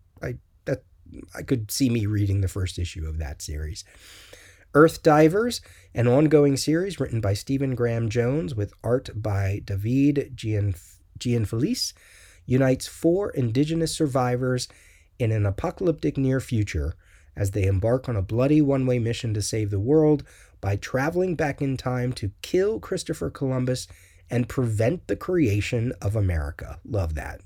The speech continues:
<laughs> I love that premise. Dead Seas, a six-issue miniseries written by Cavan Scott with art by Nick Brokenshire, transforms a cynical convict into a reluctant hero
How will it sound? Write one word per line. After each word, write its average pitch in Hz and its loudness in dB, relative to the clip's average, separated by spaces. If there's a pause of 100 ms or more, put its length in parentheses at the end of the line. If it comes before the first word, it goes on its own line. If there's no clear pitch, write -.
<laughs> - -4
I 117 2
love 101 4
that 78 0
premise. - -8 (880)
Dead 123 6
Seas, 120 0
a 110 0
six-issue 156 0
miniseries 143 2
written 127 -2
by 113 0
Cavan 110 -2
Scott 165 -4 (360)
with 120 -2
art 139 2
by 120 0
Nick 113 0
Brokenshire, 110 -2 (460)
transforms 185 2
a - 0
cynical 233 -2
convict 135 -4 (400)
into 123 -2
a 120 4
reluctant 143 2
hero 139 2